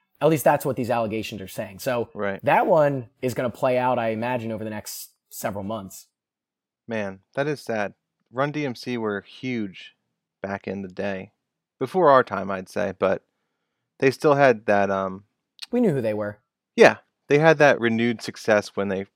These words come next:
Speaker 2: teamed up with Aerosmith.
Speaker 1: Yeah, it was huge.
Speaker 2: So, Keenan,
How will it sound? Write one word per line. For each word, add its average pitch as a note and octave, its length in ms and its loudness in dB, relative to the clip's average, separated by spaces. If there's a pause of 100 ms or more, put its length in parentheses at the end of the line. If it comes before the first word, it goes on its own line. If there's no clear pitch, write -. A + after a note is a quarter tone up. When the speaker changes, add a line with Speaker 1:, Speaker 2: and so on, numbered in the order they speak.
(140)
Speaker 2:
teamed A2 240 -2
up G2 80 -2
with F#2+ 100 -8
Aerosmith. G2 600 -4 (640)
Speaker 1:
Yeah, A#2 100 -10
it - 40 -12
was - 100 -16
huge. - 340 -8 (840)
Speaker 2:
So, D#3 220 -2
Keenan, A2 460 -2